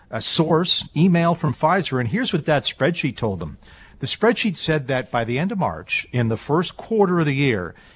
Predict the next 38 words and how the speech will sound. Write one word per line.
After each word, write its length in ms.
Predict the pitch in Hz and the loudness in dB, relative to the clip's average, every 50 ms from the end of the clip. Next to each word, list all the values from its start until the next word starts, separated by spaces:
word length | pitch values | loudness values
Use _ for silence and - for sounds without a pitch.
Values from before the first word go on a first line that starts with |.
| - _ | -20 _
Canada 400 | - - 151 156 175 190 180 180 | -2 0 2 2 2 2 0 0
will 220 | 175 139 131 151 131 | 0 2 2 2 2
have 160 | 139 143 135 | 2 2 0
received 600 | 151 127 - - 127 117 113 117 113 107 - - | -2 -2 -2 -2 -2 0 0 0 -2 -4 -8 -16
three 380 | - - - - 139 147 156 165 | -20 -20 -8 -4 0 0 2 2
and 80 | 165 | 2
a 60 | 160 127 | 2 2
half 300 | 131 131 131 127 - - | 2 2 0 0 -2 -2
million 480 | 127 127 131 135 131 127 127 123 120 | -2 0 2 2 2 2 0 -2 0
doses 640 | 107 135 127 123 123 - - 104 95 101 110 - - - _ _ _ - | 0 2 2 2 2 0 -2 -4 -4 -6 -6 -8 -10 -14 _ _ _ -2
of 220 | 127 123 113 107 | -2 -2 0 -4
the 80 | 123 113 | -8 -8
Pfizer 600 | - - - - 180 180 175 135 101 110 98 87 | -8 -4 0 2 2 2 2 0 -4 -6 -6 -6
vaccine. 680 | 80 98 90 85 - - - 131 113 92 80 - - | -6 -6 -6 -6 -8 -6 -4 -2 -2 -2 -4 -6 -8
Now, 160 | - 113 110 107 | -8 -6 -6 -2
why 180 | 117 - 156 | -2 -2 -2
is 120 | 156 135 143 | -2 -2 -2
that 180 | 151 160 160 | -2 -2 -2
number 240 | 151 151 151 151 151 | -4 -4 -4 -4 -6
important? 480 | 139 - - 135 143 165 190 214 202 - _ - - - - | -6 -4 -4 -4 -2 -2 -4 -6 -8 -12 _ -20 -20 -14 -6
Because 200 | - 160 160 156 | -2 0 0 0
the 100 | - 180 | 2 0
last 340 | 160 170 180 220 226 - - | 2 2 2 0 0 -2 -2
time 280 | - 165 135 127 120 117 | -2 -2 0 0 -2 -2
that 160 | 120 107 - | -4 -4 -2
General 300 | - 139 139 139 131 117 | 0 0 2 2 0 -2
Fortin 520 | - - 131 120 107 - - 156 147 123 | -2 -2 -2 -2 -2 0 2 2 2 2
sent 320 | 110 - - 151 165 165 - | 2 2 2 2 2 2 0
the 100 | - - | -4 -2
provinces 680 | - - 143 147 147 131 123 107 - - 123 110 - | 2 2 4 4 4 2 -2 -4 -2 -2 -2 -2 0
this 220 | - 123 110 - - | 0 0 0 0 0
spreadsheet, 560 | - - 196 202 151 - - 90 85 113 - - - - - - - - - - | 2 2 2 2 2 -2 -6 -6 -6 -8 -10 -14 -20 -20 -20 -20 -20 -20 -4 0
it 80 | 143 127 | 2 2
was 220 | 131 123 - - | 2 2 2 0
in 120 | 127 117 | 0 0
January 420 | 104 - 143 147 170 180 175 175 170 | 0 0 2 2 4 4 2 2 2
the 100 | 156 135 | 0 -2
fifth, 460 | - - 208 202 165 151 - - | 0 2 2 2 2 2 -2 -8